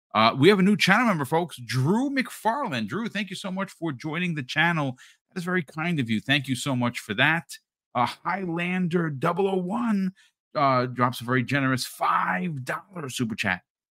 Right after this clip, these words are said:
Uh, actually drops two super chats, one of five dollars. He says, "Boom, you have to watch Man on the, on High Castle. It is the alternative,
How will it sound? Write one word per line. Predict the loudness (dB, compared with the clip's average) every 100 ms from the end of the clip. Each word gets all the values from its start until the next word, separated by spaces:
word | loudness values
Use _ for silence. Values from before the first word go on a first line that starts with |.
| _ -2
Uh, | 2 4 4
actually | 4 2 0
drops | 0 -2
two | -4 -4
super | -2 -4 -4
chats, | -2 -2 -2
one | -2
of | 0
five | 2 2
dollars. | 4 2 2
He | 0
says, | -2 -2
"Boom, | 2 2 2 -2 -6 _ _ -4
you | 2 4
have | 4 2 2
to | -2
watch | -2 -2 -4 -2
Man | 2 2 2 0
on | -2 -2 -2
the, | -4 -6
on | -2 -2
High | 0 0 0
Castle. | 0 0 0 -2 -6 -6 -8 _ _ -2
It | -2
is | 2 2 4 2 0 -4 -10 _ _ _ 2
the | 6 6 6 4 2
alternative, | -2 -4 -2 0 0 0 -4